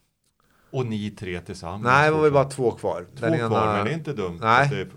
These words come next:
Speaker 1: att man inte
Speaker 2: Men
Speaker 1: själv
Speaker 2: den ena lyckades ändå, eh, hoppa av Handels och, eh, börja på teaterskola istället. Så att, eh,
Speaker 1: Ja, ja,
Speaker 2: nå-,
Speaker 1: det
Speaker 2: någonting blev det ju
Speaker 1: Ja,
Speaker 2: för
Speaker 1: ja.
Speaker 2: honom också.
Speaker 1: Ja.
Speaker 2: Och han driver faktiskt en teater än idag, en
Speaker 1: Mm.
Speaker 2: privatteater, så det är ju kul. Men, men här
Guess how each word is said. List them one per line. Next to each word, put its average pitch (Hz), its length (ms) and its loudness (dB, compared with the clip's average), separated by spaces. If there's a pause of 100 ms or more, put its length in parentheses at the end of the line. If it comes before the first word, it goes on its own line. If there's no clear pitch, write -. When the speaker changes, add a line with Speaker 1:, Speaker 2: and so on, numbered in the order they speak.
(120)
Speaker 1:
att - 140 -16
man 98 140 -10
inte 92 180 -12
Speaker 2:
Men - 80 -12
Speaker 1:
själv 131 140 0
Speaker 2:
den 147 140 2
ena 147 260 0
lyckades 175 400 0
ändå, 120 420 4
eh, 110 560 -8
hoppa 117 220 0
av 107 140 4
Handels 104 600 -4
och, - 320 -8
eh, 107 200 -6
börja 101 320 0
på 104 120 -10
teaterskola 107 640 -4
istället. 110 360 -4
Så 104 80 -4
att, 98 140 -6
eh, 110 60 -6 (240)
Speaker 1:
Ja, 104 80 -6
ja, 120 300 -2
Speaker 2:
nå-, 104 60 -2 (100)
Speaker 1:
det 117 60 -12
Speaker 2:
någonting 135 460 -2
blev 117 220 -2
det 98 120 0
ju 95 60 0
Speaker 1:
Ja, 92 160 0 (160)
Speaker 2:
för - 200 -10
Speaker 1:
ja. 92 60 -4
Speaker 2:
honom 92 220 -4
också. 110 320 -6 (100)
Speaker 1:
Ja. - 60 -14 (220)
Speaker 2:
Och 107 60 -4
han 120 140 0
driver 156 280 -2
faktiskt 135 260 -6
en 104 100 -8
teater 127 540 -6 (280)
än 104 160 -4
idag, 113 380 -6
en 113 140 -12
Speaker 1:
Mm. 95 160 -6
Speaker 2:
privatteater, 101 600 -8
så - 120 -10
det 120 60 -2
är 131 60 0
ju 139 100 -4
kul. 110 220 -4 (400)
Men, 151 180 2
men 160 200 4 (1300)
här 175 720 -2